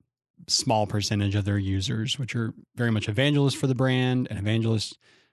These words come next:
for the, for the products. Um, you know, I mean, I, I, it would be interesting to me, not that you could ever really, really get, uh, get this sort of information, but, I mean, just pie in the sky, you know, anything can be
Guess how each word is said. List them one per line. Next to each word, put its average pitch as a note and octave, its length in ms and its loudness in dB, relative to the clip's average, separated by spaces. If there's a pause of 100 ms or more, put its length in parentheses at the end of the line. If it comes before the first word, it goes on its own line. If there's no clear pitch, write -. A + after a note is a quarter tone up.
(120)
for G#2+ 260 0
the, G#2 120 -4
for G2+ 100 -8
the G#2 80 -2
products. A#2+ 760 2
Um, G#2 300 0 (420)
you D#3+ 100 0
know, B2+ 200 2 (140)
I - 40 -4
mean, D#3+ 120 4
I, D3+ 280 2
I, C3+ 140 0 (380)
it E3+ 60 2
would E3+ 100 6
be F3+ 80 8
interesting F#3 320 4
to C#3 40 6
me, A#2+ 520 2 (120)
not A#2+ 200 0
that - 80 -6
you A#2 100 -2
could B2+ 100 -6
ever A2+ 220 -2
really, A#2+ 300 0
really G#2 240 -2
get, A2 260 -4 (540)
uh, G2+ 240 -4 (760)
get A#2 140 2
this G#2 100 -2
sort A#2+ 160 -2
of A2 80 -2
information, A2+ 640 -6 (480)
but, C3 260 2
I - 220 -12
mean, A2 240 0 (400)
just - 180 -6
pie C#3+ 200 4
in C#3 60 4
the C3 40 6
sky, A#2+ 580 4
you A#2+ 120 -4
know, G#2+ 160 -2
anything A#2 400 2
can A#2+ 160 -2
be A2 280 0